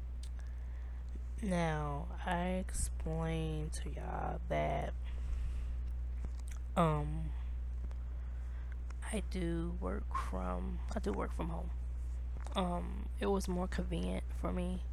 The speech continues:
to work from home due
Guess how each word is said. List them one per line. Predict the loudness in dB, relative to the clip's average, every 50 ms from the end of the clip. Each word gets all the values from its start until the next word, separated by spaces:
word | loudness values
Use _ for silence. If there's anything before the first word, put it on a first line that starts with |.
| -2 -2 -2 -2 -2 -2 -2 -2 -2 -2 -2 -2 -2 -2 -2 -2 -2 -2 -2 -2 -2 -2 -2 -2 -2 -2 -2
to | -2 -2 0 0 0 0 -2 0
work | 0 0 -2 0 0
from | 0 0 2
home | 2 2 2 2 0 0 -2 -2 -2 -2 -2 -2 -2 -2 -2
due | 0 0 0 0